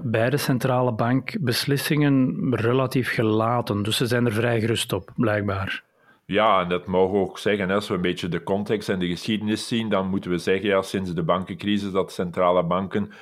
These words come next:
Speaker 2: toch, eh, overwegend of bijna altijd, eh, eerder een soft beleid, eh, voeren. Zeker niet, niet agressief. En het zal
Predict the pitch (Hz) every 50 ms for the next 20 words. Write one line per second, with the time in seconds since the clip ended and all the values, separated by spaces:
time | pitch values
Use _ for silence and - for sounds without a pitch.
0 | - - - - _ _ - 101 95 - - - 101 92 90 - - 104 95 90
1 | 92 85 87 87 92 101 104 107 107 101 95 85 80 87 92 92 90 90 82 -
2 | 101 98 104 98 - - 110 101 98 101 98 - - - 92 92 95 92 87 -
3 | 101 101 104 101 98 92 92 92 87 90 87 - - - 120 110 - - - -
4 | 95 87 92 92 92 92 95 104 107 104 - - _ _ - 95 98 101 87 87
5 | 107 110 110 107 110 101 - - 110 104 104 104 - 104 95 98 98 98 87 -
6 | - - 101 104 104 104 101 - 101 98 98 98 85 87 85 - - 104 113 110
7 | - - - 92 90 92 87 - - - 95 92 92 92 90 -